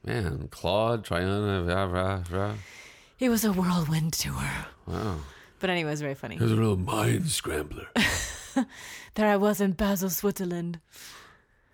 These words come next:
Speaker 2: with Claude.
Speaker 1: With Claude.
Speaker 2: Ellen Cherry. <laughs> I do not like, I don't know why the cherry is so French sounding.
Speaker 1: Cherry.
Speaker 2: Cherry. Um, which I learned an awesome phrase in French that I would like to practice forever
Speaker 1: Oh.
Speaker 2: 'cause it's so good.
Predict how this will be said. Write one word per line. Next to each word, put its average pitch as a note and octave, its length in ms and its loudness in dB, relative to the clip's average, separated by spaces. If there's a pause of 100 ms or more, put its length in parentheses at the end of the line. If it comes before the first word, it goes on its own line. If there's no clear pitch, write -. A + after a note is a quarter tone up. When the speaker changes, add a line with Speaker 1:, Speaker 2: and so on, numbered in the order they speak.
(140)
Speaker 2:
with E3+ 240 -8
Claude. E3 380 -2 (180)
Speaker 1:
With - 140 -18
Claude. G2 500 0 (580)
Speaker 2:
Ellen F3+ 280 0
Cherry. E3 540 -4 (340)
<laughs> - 400 -12
I F#3+ 60 -2
do F#3 120 -2
not F3+ 180 -2
like, E3 320 -2
I F3 40 -4
don't F3+ 80 -2
know F3+ 80 -2
why D#3 300 -2 (120)
the E3 120 -4
cherry D#3 320 -4
is D#3 120 -4
so D#3+ 160 -4
French D#3 300 -10
sounding. G3+ 360 -6
Speaker 1:
Cherry. F#2+ 440 0 (120)
Speaker 2:
Cherry. F#3 600 -4 (720)
Um, D3 500 -6 (840)
which F#3 140 -6
I A3 100 4
learned A3 260 2
an G3+ 60 2
awesome F#3 380 2
phrase F3+ 380 2
in D#3+ 140 -4
French D#3+ 400 -4
that D#3 120 -4
I C#3+ 100 0
would D3+ 120 -4
like D3+ 200 -4
to E3+ 100 -14
practice D#3 440 -4
forever D3+ 400 -4
Speaker 1:
Oh. D#3+ 60 -6
Speaker 2:
'cause D#3 120 -6
it's D3 100 -8
so D#3 180 -6
good. C#3+ 300 -8